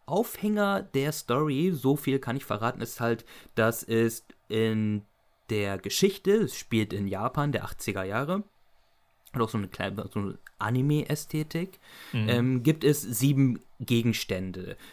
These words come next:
Speaker 1: So, und von dem, und jeder Gegenstand hat die Möglichkeit, auf eine ganz besondere Art jemanden zu töten.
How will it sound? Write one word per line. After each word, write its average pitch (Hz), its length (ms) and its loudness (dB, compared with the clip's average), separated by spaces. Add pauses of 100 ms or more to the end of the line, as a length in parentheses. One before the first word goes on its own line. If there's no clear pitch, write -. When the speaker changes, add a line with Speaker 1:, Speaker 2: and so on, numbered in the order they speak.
Speaker 1:
So, 104 240 4
und 107 140 4
von 113 260 0
dem, 131 560 4
und 120 180 0
jeder 139 300 6
Gegenstand 131 880 4
hat - 260 -2 (220)
die 113 100 2
Möglichkeit, 117 460 2
auf 101 160 -2
eine 110 340 2 (480)
ganz 117 240 2
besondere 113 400 2
Art 104 280 4 (100)
jemanden 98 480 0 (160)
zu - 140 -6
töten. 95 420 2